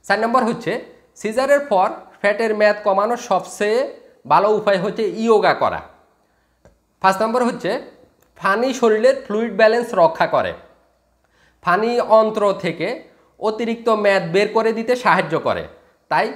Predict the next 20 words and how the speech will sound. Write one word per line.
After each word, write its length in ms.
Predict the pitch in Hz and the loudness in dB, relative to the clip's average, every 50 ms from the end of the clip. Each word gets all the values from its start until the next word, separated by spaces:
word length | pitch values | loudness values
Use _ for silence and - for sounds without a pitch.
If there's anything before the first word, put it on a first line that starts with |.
| - - - - | -12 -18 -10 -4
প্রতিদিন 460 | 190 190 190 208 196 226 233 226 - | -4 -4 -4 -4 -6 -6 -6 -6 -2
পর্যাপ্ত 420 | - 190 180 170 190 190 190 226 | -2 -2 -2 0 -4 -4 -2 -4
পানি 320 | 233 226 - 208 180 202 208 | -6 -2 0 0 0 0 2
পান 200 | - 233 214 196 | 2 0 0 0
করবেন, 400 | - 185 160 151 156 202 254 269 - - - _ _ _ _ _ _ | 0 -2 -2 -2 -2 -4 -4 -6 -10 -16 -20 _ _ _ _ _ _
এতে 240 | - 175 175 175 240 | -12 -10 -4 -4 -6
ক্ষুধা 360 | 240 - - 196 196 226 254 | -6 -4 -4 0 2 2 2
কম 240 | 247 254 247 240 226 | 4 4 2 2 2
লাগবে 420 | 202 185 175 160 160 180 220 262 - - - _ - | 2 0 0 0 -2 -6 -6 -8 -8 -12 -20 _ -10
এবং 240 | 151 165 180 202 208 202 | -8 -4 -4 -4 -4 -2
ফ্যাটও 300 | - 196 165 175 226 220 | 0 0 0 2 0 2
ভরা 240 | 196 190 175 185 190 | 4 4 4 4 2
থাকবে, 340 | 190 185 190 180 190 226 277 | 0 -2 -6 -6 -4 -8 -8
আহ, 760 | 330 - - _ _ _ _ _ _ - 165 175 175 170 175 | -8 -8 -14 _ _ _ _ _ _ -2 0 0 0 2 0
পাশাপাশি 380 | 214 214 214 226 220 220 247 | -2 -2 0 -2 -2 0 0
আপনার 280 | 226 202 196 214 214 220 220 - | 0 0 0 0 -2 -2 -2 -4
ফ্লুইড 260 | - 208 226 240 233 196 | -4 -2 -2 -2 -2 2
ব্যালেন্সটা 480 | 214 220 208 202 196 190 - 240 247 247 | 2 2 4 2 0 -4 -2 -2 0 2
রক্ষা 340 | 208 180 - - 185 147 | 2 0 0 2 0 0
হবে। 280 | 123 143 117 101 85 82 | 0 0 -4 -6 -6 -12